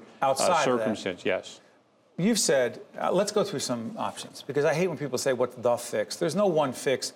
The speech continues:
Speaker 1: to gun violence, correct?
Speaker 2: Correct.
Speaker 1: Let's do this. Banning assault weapons, no-brainer?
Speaker 2: It, it's a no-brainer in the sense that you ban 'em, so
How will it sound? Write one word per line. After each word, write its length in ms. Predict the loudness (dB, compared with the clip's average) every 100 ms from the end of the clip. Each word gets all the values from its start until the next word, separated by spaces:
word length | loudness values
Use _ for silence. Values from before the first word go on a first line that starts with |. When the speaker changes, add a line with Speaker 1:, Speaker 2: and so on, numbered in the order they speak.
| -14 -8
Speaker 1:
to 80 | -2
gun 160 | 0
violence, 480 | 0 -2 -4 -12 -16 _
correct? 360 | 0 0 -4 -20 _
Speaker 2:
Correct. 300 | 0 0 0 -12 _
Speaker 1:
Let's 140 | -4 0
do 140 | 2
this. 240 | 2 -2 -10 -20 -20 _ _ _ -2
Banning 340 | 2 2 2
assault 380 | 2 4 4 4
weapons, 540 | 2 2 -4 -10 -12 -16 _ _ _ 0
no-brainer? 520 | 2 4 2 0 -2 -12 _ _ -20 _ _ _ -2
Speaker 2:
It, 180 | 0 2
it's 200 | 0 2
a 60 | 2
no-brainer 600 | 2 2 2 2 2 2
in 60 |
the 80 | 0
sense 340 | 0 0 0 2
that 280 | 0 0 -2
you 180 | -4
ban 240 | -2 0 0
'em, 120 | -2
so 280 | 0 0